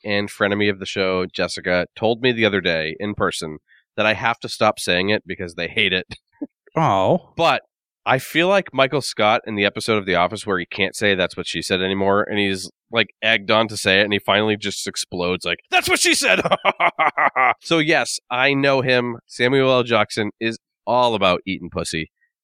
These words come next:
Speaker 1: I'm sorry, Ashley and Jessica. I really am. Blame Cindy.
Speaker 2: Samuel L. Jackson is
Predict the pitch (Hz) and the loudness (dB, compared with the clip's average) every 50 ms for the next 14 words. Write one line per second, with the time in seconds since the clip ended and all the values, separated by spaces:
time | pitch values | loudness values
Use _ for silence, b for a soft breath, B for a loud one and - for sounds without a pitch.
0 | _ - 123 127 - - 143 131 131 123 113 107 104 - 113 107 101 95 101 98 | _ 0 0 0 2 2 2 4 4 4 4 4 2 2 2 0 2 2 0 0
1 | - 95 95 98 90 87 98 101 107 107 104 98 95 90 87 90 90 87 78 - | 0 0 0 0 2 2 2 2 2 2 2 2 2 2 2 0 -2 -4 -4 -4
2 | 90 90 90 - - 82 71 73 71 - - _ _ _ - - - 160 180 226 | -2 -2 -2 -4 -6 -8 -8 -8 -12 -12 -14 _ _ _ -10 -2 0 2 2 4
3 | 254 247 196 139 165 156 151 147 - - 131 120 113 107 | 2 2 2 2 2 2 2 2 2 0 0 0 0 -2